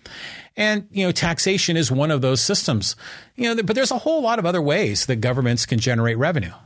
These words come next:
Um, you know, what is the right way to go about it? You know, I know I'm a big fan of user fees.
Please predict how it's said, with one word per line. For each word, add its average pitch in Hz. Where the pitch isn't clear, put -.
Um, 131
you 170
know, 147
what 147
is 175
the 151
right 131
way 135
to 127
go 151
about 185
it? -
You 127
know, 123
I -
know 175
I'm 233
a 185
big 143
fan 135
of 120
user 113
fees. 101